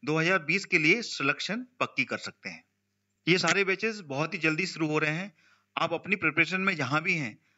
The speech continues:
आपको बहुत ही ज्यादा मदद करने वाले हैं। तो आइए जानते हैं इन सभी सब्सक्रिप्शंस के बारे में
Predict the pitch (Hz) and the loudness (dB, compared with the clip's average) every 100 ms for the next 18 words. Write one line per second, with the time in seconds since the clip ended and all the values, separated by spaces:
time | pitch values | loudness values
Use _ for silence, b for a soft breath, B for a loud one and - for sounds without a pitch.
0 | _ - 123 135 - 175 135 127 147 175 | _ -6 -4 -2 -4 -4 0 2 2 2
1 | 160 143 220 185 123 123 - 110 107 104 | 2 2 -2 -2 -2 -2 -2 -4 -2 -4
2 | - - 107 95 90 85 _ 143 127 156 | -8 -8 -4 -4 -6 -14 _ 0 2 4
3 | 185 156 156 202 196 175 170 143 214 254 | 4 2 0 -2 -2 -2 -2 0 0 -2
4 | B B B - 151 - 156 - 196 202 | B B B -2 -2 -2 -4 -2 -4 -4
5 | - 233 269 117 107 95 87 | 0 0 0 -2 -2 -2 -8